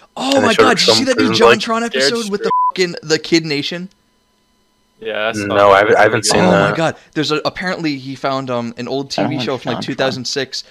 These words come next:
Speaker 1: where what they did was they took forty kids and sent them out into an old western town for forty days,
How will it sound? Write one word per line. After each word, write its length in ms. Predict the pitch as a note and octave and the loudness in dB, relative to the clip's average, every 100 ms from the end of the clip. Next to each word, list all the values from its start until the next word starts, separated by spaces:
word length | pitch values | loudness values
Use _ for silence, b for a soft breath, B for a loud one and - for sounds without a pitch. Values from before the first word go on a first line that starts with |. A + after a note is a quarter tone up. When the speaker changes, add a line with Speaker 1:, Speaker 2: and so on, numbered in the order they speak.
| b | b
Speaker 1:
where 180 | C3 B2+ | -8 -8
what 140 | B2+ | -4
they 80 | C3+ | -4
did 160 | B2 B2+ | -4 -6
was 140 | A#2 | -6
they 100 | B2+ | -8
took 300 | - B2 - | -8 -10 -10
forty 400 | - D3 D3 D#3 | -10 -4 -4 -4
kids 400 | - C#3+ C#3 B2 | -6 -4 -4 -4
and 120 | A#2+ | -6
sent 240 | - C3+ A#2+ | -6 -6 -8
them 100 | C3+ | -8
out 80 | C3+ | -8
into 180 | - | -10
an 100 | B2+ - | -10 -8
old 320 | B2 B2+ B2 | -6 -6 -6
western 380 | B2 B2 - B2 | -6 -6 -8 -10
town 260 | C3 B2+ B2 | -6 -6 -8
for 140 | B2 | -14
forty 300 | - B2 B2 | -10 -10 -8
days, 280 | A#2 A#2 | -6 -6